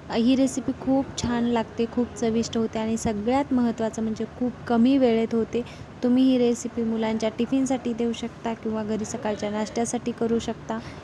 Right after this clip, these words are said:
इथे बटाटा खिसून झाल्याच्या नंतर ते दोन ते तीन पाण्या-, अ, वेळेस पाणी काढून टाकून स्वच्छ धुवून घ्यायचं आहे. मग एका भांड्यामध्ये मी घेतलेला आहे कांदा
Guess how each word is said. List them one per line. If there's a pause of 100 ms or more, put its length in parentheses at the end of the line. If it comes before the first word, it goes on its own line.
इथे
बटाटा
खिसून
झाल्याच्या
नंतर (100)
ते
दोन
ते
तीन
पाण्या-,
अ,
वेळेस
पाणी
काढून
टाकून
स्वच्छ
धुवून
घ्यायचं
आहे. (140)
मग
एका
भांड्यामध्ये
मी
घेतलेला
आहे
कांदा